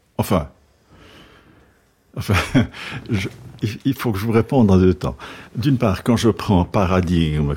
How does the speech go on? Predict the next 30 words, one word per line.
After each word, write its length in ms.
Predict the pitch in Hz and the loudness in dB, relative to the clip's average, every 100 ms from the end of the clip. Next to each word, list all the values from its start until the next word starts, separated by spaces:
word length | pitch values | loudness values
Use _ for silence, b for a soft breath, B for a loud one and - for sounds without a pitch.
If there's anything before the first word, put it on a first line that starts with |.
| - | -2
que 100 | 90 | -2
vous 140 | 82 | -2
citiez 340 | - 92 82 | -4 -4 -4
tout 140 | 80 87 | -4 -4
à 60 | 78 | -2
l'heure, 380 | 73 78 101 - B B B | -2 0 -2 -6 B B B
je 140 | 95 92 | -2 0
suis 320 | - 104 85 | 0 0 2
étonné 580 | 92 95 80 85 101 117 B B | 2 2 4 4 2 -2 B B
de 180 | 101 92 | -4 -2
voir 320 | 85 98 85 | 0 0 -2
à 40 | 80 | -2
quel 200 | 85 73 | -2 -2
point 400 | - 87 87 101 B B | 0 2 2 0 B B
les 300 | 90 87 82 | 0 0 2
idées 260 | 82 95 82 | 4 4 2
qui 140 | - | 2
m'importent 500 | 87 90 - 78 - - | 4 2 0 -4 -4 -2
aujourd'hui 800 | 101 85 80 76 78 87 104 - B B B _ _ - | -2 -2 -4 -2 -2 -2 -4 -10 B B B _ _ 0
y 80 | |
sont 260 | 95 - 95 | 2 4 4
déjà. 440 | 87 76 69 - _ _ _ _ _ _ _ B B B B B B B _ | 4 0 -2 -8 _ _ _ _ _ _ _ B B B B B B B _
Et 100 | 101 | -4
que 120 | 87 95 | 2 2
donc 300 | 95 92 - | 4 2 0
je 60 | |
pourrais 200 | - - | -4 -2
très 160 | - 90 | 0 0
bien 120 | 87 | 2
l'arrêter. 440 | 80 76 73 76 | 2 2 -2 -4